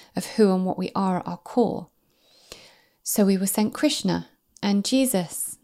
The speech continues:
and Muhammad and Moses and Buddha and Maimonides and Confucius and all the others.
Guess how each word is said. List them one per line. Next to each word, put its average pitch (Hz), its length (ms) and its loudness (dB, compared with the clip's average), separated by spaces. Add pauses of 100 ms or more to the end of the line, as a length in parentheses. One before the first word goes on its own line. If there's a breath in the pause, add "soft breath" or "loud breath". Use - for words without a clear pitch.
and 190 160 2
Muhammad 196 520 0 (140)
and 190 240 0
Moses 226 680 4
and 185 240 -10 (100)
Buddha 226 440 6 (340 loud breath)
and 190 120 2
Maimonides 208 760 6
and 185 120 -2
Confucius 220 720 4
and 208 140 4
all 262 220 4
the 226 120 4
others. 202 340 4